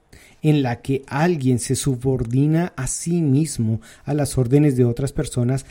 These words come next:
a las que acepta como encarnación de la autoridad. En otras palabras,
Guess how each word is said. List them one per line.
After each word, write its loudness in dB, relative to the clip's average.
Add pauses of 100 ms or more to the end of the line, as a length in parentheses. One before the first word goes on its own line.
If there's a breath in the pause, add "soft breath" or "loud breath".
(140 soft breath)
a 0
las 2
que 0
acepta -2
como 0
encarnación 2
de 2
la -2
autoridad. -2 (720)
En 8
otras 2
palabras, 0